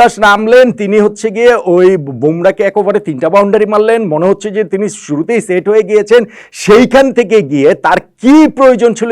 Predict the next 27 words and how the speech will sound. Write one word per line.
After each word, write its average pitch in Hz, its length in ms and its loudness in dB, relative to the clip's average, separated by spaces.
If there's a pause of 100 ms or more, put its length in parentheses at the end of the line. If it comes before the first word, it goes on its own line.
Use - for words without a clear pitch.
(120)
স্টেপ 208 320 0
আউট 208 200 2
করে 208 200 0
ওই 180 120 0
শটটা 165 320 -4
খেলার? 139 220 -4 (680)
এবং 185 140 2 (300)
অবশ্যই 226 560 2
মিড 175 160 0 (100)
অফে 196 220 -4 (160)
রোহিত 160 240 0
শর্মা 185 260 -6
যেভাবে 160 320 -2
লাফিয়ে 160 260 -4
উঠে 180 160 -6
ক্যাচটা 160 260 -4 (100)
ধরলেন, 143 300 -2 (400)
সেইটা 175 300 4 (300)
চোখ 226 120 4 (120)
ধাঁধানো, 90 320 -4 (680)
কিন্তু 190 320 0 (580)
লিটন 156 260 -2
দাসের 117 280 -10
শটটাও 90 340 -10 (300)
অহেতুক, 85 340 -12 (340)
একেবারে 120 420 -2
অহেতুক। - 300 -18